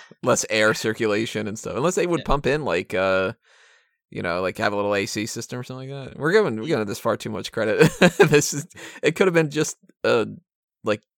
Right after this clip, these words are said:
Speaker 1: tent coverage kind of canopy thing, like
Speaker 2: I think we also have to add into this when we talk about just, like, the o-, overall design and the aesthetic side of things, like, anything that's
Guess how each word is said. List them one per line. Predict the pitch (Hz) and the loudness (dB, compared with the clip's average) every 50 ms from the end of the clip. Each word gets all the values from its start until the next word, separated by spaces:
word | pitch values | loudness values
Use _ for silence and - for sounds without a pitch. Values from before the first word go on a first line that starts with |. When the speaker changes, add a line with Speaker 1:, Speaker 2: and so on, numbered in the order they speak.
| _ - | _ -10
Speaker 1:
tent | - 117 110 110 - - - - | -6 -6 -6 -6 -6 -12 -12 -8
coverage | - 107 95 98 98 101 98 98 - | -6 -6 -4 -2 -2 -2 -4 -4 -8
kind | - 107 98 | -8 -8 -8
of | - | -8
canopy | - 104 101 113 123 - - 104 | -6 -4 -4 -4 -4 -6 -8 -10
thing, | - 107 - 85 98 95 | -6 -6 -4 -4 -4 -6
like | 78 78 - - - - - _ _ _ _ _ _ _ _ _ _ _ - | -8 -10 -10 -12 -12 -14 -20 _ _ _ _ _ _ _ _ _ _ _ -4
Speaker 2:
I | 139 | -2
think | 180 185 160 | -2 -2 -2
we | 151 156 | -2 -2
also | 151 135 - 127 | -2 -2 -2 -4
have | 123 127 - | -6 -6 -8
to | - - 117 | -8 -6 -6
add | 113 120 | -6 -6
into | 120 113 107 - | -8 -10 -12 -10
this | 113 107 107 - - - - - | -10 -12 -12 -14 -20 -20 -14 -10
when | 120 120 113 | -8 -8 -8
we | 110 | -8
talk | - - 113 | -8 -8 -8
about | 110 110 107 92 | -4 -4 -4 -4
just, | 98 113 - - | -6 -8 -6 -6
like, | 113 104 92 - | -6 -6 -6 -6
the | - 120 | -4 -4
o-, | 107 98 - - | -4 -4 -4 -2
overall | 123 120 117 110 113 110 107 | -2 -2 -2 -2 -4 -4 -4
design | 101 107 104 107 107 107 107 104 107 | -4 -6 -6 -4 -4 -2 -2 -2 -2
and | 104 107 | -4 -4
the | 104 110 107 - _ _ _ _ _ _ - | -4 -4 -6 -8 _ _ _ _ _ _ -12
aesthetic | 120 - - - 113 110 - 107 98 | -12 -6 -4 -4 -4 -4 -4 -8 -10
side | - - 110 90 90 - | -8 -6 -6 -6 -6 -8
of | - | -8
things, | - 98 82 80 85 92 - - - | -8 -10 -10 -8 -10 -12 -12 -6 -4
like, | 92 80 - | -4 -2 -2
anything | - 123 110 110 117 | -2 -4 -4 -4 -4
that's | 107 87 - - | -4 -4 -6 -8